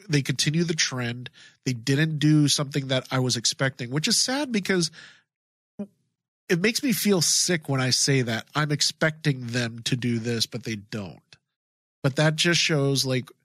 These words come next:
what bad writing from first, the, the season one can do to you, do to a fan base. So getting an episode like this is actually a bonus where you just go, "Oh, okay, they're ki-, they're, they're sticking to their narrative."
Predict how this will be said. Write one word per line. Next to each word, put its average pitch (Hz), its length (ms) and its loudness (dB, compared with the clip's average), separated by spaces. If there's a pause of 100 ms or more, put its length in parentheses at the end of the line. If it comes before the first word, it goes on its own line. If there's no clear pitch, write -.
(640)
what 143 360 2
bad 135 240 0
writing 127 400 0
from 127 160 -4
first, - 520 -2
the, 143 340 -4
the 156 180 -6
season 123 380 -2
one 151 300 -4
can 117 200 -4
do 170 200 2
to 196 80 0
you, 110 200 -2 (320)
do 139 340 2
to 131 200 2
a 113 40 0
fan 196 360 -4
base. 98 420 -4 (960)
So 143 560 2 (180)
getting 185 280 0
an 185 200 2
episode 156 360 0
like 120 200 -4
this 220 280 0
is 135 120 -2
actually 135 320 -2
a 107 40 -4
bonus 143 680 -2
where 131 120 -4
you 131 100 -2
just 135 240 -2
go, 135 220 -2 (360)
"Oh, 247 140 4
okay, 220 180 0
they're 208 140 0
ki-, - 240 -6
they're, 208 180 4
they're 208 200 0
sticking 233 320 -2
to 220 100 -4
their 214 120 -2
narrative." 185 580 0